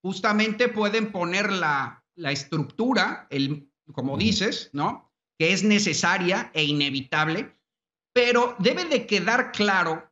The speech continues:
Speaker 1: que la, el beneplácito, eh, digamos, eh, la agenda, la, la serie de demandas de, eh, son ciudadanas,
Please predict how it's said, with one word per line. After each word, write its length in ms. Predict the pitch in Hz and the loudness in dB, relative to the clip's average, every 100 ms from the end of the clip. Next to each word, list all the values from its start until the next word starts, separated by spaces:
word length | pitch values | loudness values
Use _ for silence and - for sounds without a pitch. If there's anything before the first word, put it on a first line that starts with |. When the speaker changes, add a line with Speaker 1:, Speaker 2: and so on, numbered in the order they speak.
| - | -2
Speaker 1:
que 320 | 175 165 170 | 0 0 -2
la, 500 | 180 165 160 156 - 196 | 0 2 4 2 -2 -2
el 160 | 175 | 0
beneplácito, 1400 | 185 196 190 190 226 269 277 247 220 - 185 185 180 _ - | 2 0 0 2 4 4 2 -2 -4 -4 -4 -4 -6 _ -8
eh, 400 | 156 147 143 135 147 | -4 -4 -4 -6 -6
digamos, 640 | 156 165 196 208 180 - 143 151 - _ - | -4 0 0 0 -2 -8 -16 -20 -20 _ -12
eh, 340 | 151 143 - 180 180 _ - | -8 -8 -12 -16 -18 _ -4
la 220 | 175 185 | 0 2
agenda, 840 | 185 - 240 330 339 247 120 - _ _ _ _ _ - | 2 0 0 0 -2 -2 -6 -12 _ _ _ _ _ -6
la, 220 | 156 156 | -2 -2
la 120 | 170 156 | -2 -2
serie 360 | 233 247 285 | 0 0 2
de 160 | 262 208 | 2 2
demandas 880 | 196 180 190 226 226 175 - - _ _ _ _ _ _ _ _ _ | 0 0 2 2 0 -2 -6 -12 _ _ _ _ _ _ _ _ _
de, 440 | 165 143 156 151 151 151 160 | -14 -8 0 2 2 0 -4
eh, 120 | 139 | -6
son 320 | 165 208 254 226 | -2 2 2 4
ciudadanas, 920 | 254 220 190 196 277 226 - - | 4 4 4 4 0 -2 -6 -10